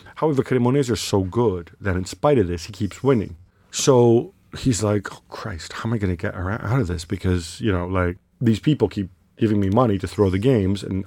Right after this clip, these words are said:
I can't throw the games. I don't know, should I involve my teammates or whatever else?" So then what he decides to do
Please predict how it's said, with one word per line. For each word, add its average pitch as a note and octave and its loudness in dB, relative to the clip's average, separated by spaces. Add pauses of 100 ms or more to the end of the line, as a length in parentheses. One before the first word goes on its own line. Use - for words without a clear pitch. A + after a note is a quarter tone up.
I G#2 -4
can't A2 -6
throw G2 0
the G2+ 0
games. D3 2 (760)
I A#2+ -8
don't A2+ -2
know, A#2 6
should G#2 -2
I G#2 4
involve G2+ 2
my F#2 0
teammates B2+ 0
or G2 -4
whatever F2+ 0
else?" C3+ 0 (560)
So - -2
then D3+ 4
what B2+ 4
he G#2+ 0
decides G#2 -2
to G#2+ 0
do G#2+ 2